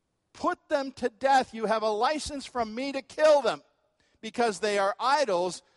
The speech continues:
that are going to destroy you. They will kill you if you do not assist in their dying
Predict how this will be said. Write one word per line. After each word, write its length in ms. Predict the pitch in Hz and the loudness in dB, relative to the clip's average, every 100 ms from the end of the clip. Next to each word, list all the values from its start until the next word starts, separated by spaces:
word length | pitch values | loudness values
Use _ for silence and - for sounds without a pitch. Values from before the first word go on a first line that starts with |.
| _ | _
that 120 | 196 196 | -2 -2
are 100 | 175 | 0
going 220 | 196 190 | -4 -4
to 80 | 165 | -4
destroy 400 | 170 - 202 190 | -6 -4 -2 -2
you. 440 | 180 233 202 110 _ _ _ _ _ _ _ _ _ _ _ _ _ _ _ - | -2 -2 -2 -4 _ _ _ _ _ _ _ _ _ _ _ _ _ _ _ -2
They 200 | 220 294 | -2 0
will 160 | 302 | -6
kill 320 | - 269 240 | -6 -2 0
you 420 | 208 226 196 127 151 | 0 -4 -4 -4 -6
if 180 | 147 175 | -8 -8
you 200 | 208 196 | -12 -10
do 140 | 135 | -10
not 240 | 120 120 120 | -6 -6 -6
assist 540 | - 170 127 - - - | -10 -8 -8 -8 -16 -14
in 220 | 135 120 | -12 -8
their 200 | 139 139 | -6 -6
dying 580 | - 156 143 123 98 | -4 -4 -4 -6 -12